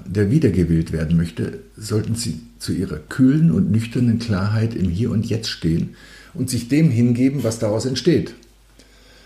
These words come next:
Ja, da wären wir genau beim Punkt, denn diese nüchterne Klarheit fehlt Herrn Schweiger, wenn er seine Social-Media-Posts um drei Uhr nachts, äh, mit praller Birne raushaut.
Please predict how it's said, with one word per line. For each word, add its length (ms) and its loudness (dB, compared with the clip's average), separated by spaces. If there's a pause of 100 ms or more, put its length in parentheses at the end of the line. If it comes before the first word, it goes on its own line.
(720)
Ja, 260 2
da 180 0
wären 160 2
wir 80 0
genau 220 0
beim 200 -2
Punkt, 260 0
denn 120 0
diese 240 -2
nüchterne 460 4
Klarheit 500 0
fehlt 300 2
Herrn 140 4
Schweiger, 520 0 (140)
wenn 140 0
er 100 2
seine 220 0
Social-Media-Posts 1200 2
um 140 0
drei 200 -2
Uhr 140 2
nachts, 420 2
äh, 240 2
mit 340 -2
praller 300 0
Birne 320 4
raushaut. 720 0